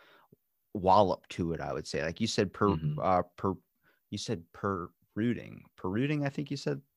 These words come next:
Speaker 1: I don't know what word. You used
Speaker 2: I
Speaker 1: a
Speaker 2: ca-
Speaker 1: really good word a minute ago, and I was like, "I gotta write that shit down."
Speaker 2: I can't remember. What, pervasive?
Speaker 1: You said perusing.
Speaker 2: Perusing.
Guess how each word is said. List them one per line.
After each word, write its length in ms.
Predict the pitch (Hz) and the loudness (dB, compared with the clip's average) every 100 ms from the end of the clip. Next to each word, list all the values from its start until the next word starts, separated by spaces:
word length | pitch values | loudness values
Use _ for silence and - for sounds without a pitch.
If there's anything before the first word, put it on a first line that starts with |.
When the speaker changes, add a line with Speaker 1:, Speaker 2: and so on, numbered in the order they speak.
| _ _ _ _ _ _ _ _ | _ _ _ _ _ _ _ _
Speaker 1:
I 40 | - | -6
don't 160 | 95 101 | -2 0
know 120 | 98 | 0
what 180 | 95 - | 0 -2
word. 160 | 90 | 0
You 80 | 113 | 2
used 220 | 165 127 | 4 4
Speaker 2:
I 0 | |
Speaker 1:
a 60 | 95 | 4
Speaker 2:
ca- 60 | 92 | 4
Speaker 1:
really 220 | 117 110 | 4 6
good 140 | 107 | 4
word 240 | 98 101 92 | 6 4 4
a 60 | |
minute 240 | 90 87 87 | 0 -2 -4
ago, 260 | 85 87 | -2 -2
and 100 | 87 | 2
I 40 | 92 | 0
was 120 | 87 | 0
like, 160 | 87 90 | 0 4
"I 140 | 92 | 6
gotta 160 | 92 85 | 6 4
write 180 | 85 | 2
that 120 | 82 82 | -2 -4
shit 160 | - | -8
down." 280 | - 82 - - - - | -6 -6 -6 -12 -20 -6
Speaker 2:
I 100 | 101 | -2
can't 340 | 101 113 95 78 | 0 2 0 0
remember. 520 | 90 95 101 87 80 | -4 -4 -4 -4 -2
What, 380 | 85 104 92 - | 2 4 2 0
pervasive? 680 | 107 82 87 113 160 214 - - - | 2 2 4 4 4 0 -2 -14 -12
Speaker 1:
You 120 | - 131 | -6 2
said 220 | 143 107 | 2 4
perusing. 720 | - 101 110 156 131 82 52 - _ _ _ _ _ _ _ - | 4 6 8 6 4 -2 -4 -12 _ _ _ _ _ _ _ 4
Speaker 2:
Perusing. 680 | 113 110 135 135 85 76 | 10 12 12 12 8 0